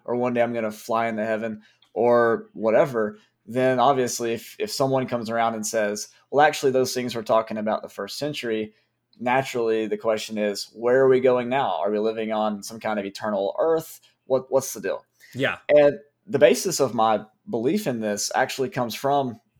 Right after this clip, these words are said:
Speaker 1: one of the passages you mentioned, Revelation twenty-two. Revelation twenty-two paints this scene in verses one and two, where there's this, uh, river of life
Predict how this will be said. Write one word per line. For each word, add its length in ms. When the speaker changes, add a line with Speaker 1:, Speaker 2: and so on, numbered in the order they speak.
Speaker 1:
one 220
of 40
the 80
passages 580
you 80
mentioned, 400
Revelation 480
twenty-two. 580
Revelation 400
twenty-two 380
paints 300
this 220
scene 320
in 140
verses 360
one 180
and 120
two, 320
where 140
there's 280
this, 380
uh, 100
river 320
of 140
life 480